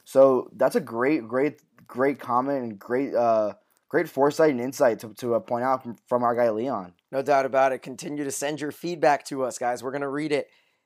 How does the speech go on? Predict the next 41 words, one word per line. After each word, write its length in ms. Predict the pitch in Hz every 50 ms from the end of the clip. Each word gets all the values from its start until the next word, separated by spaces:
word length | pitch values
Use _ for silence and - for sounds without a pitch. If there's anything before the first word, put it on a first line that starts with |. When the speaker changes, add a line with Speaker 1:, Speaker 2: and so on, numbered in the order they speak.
| _ _ _ _ -
Speaker 2:
Let 140 | 120 139 143
us 160 | 147 139 -
know 180 | 151 151 147 147
who 120 | 139 147
your 160 | 143 139 139 135
winners 340 | 151 170 165 165 165 135
are, 140 | 156 151 147
your 100 | 143 147
losers 320 | 151 165 170 151 156 151 143
are, 160 | 151 147 147
any 100 | 151 156
predictions. 800 | 151 - 151 147 156 156 - - - 160 151 147 143 - - - _ _ _ _ _
We 100 | - 170
might, 300 | 175 180 185 196 202 190 - -
I, 60 | - - - _ - -
I 20 | -
don't 180 | - - -
know 140 | 349 - -
if 80 | - -
I 120 | 185 170
have 200 | 175 170 170 -
too 160 | - - 185
many 220 | 170 175 165 160 139
predictions. 340 | - 160 147 139 143 147 143
I 60 | 175
don't 160 | 202 - -
really 160 | 240 294 294
like 300 | - 135 135 160 180 -
to 120 | - 160 131
make 240 | 131 131 131 -
predictions, 540 | - - 135 131 - - - 127 123 113 -
to 100 | - 139
be 100 | 127 127
honest, 320 | 127 127 135 147 160 147 -
'cause 140 | - 135
this 140 | 117 139 131
show 240 | - - 143 139 131
kinda 260 | - - 143 131 127
shocks 340 | - - 139 131 - - -
me, 120 | 147 156
but 180 | 147 123 139 110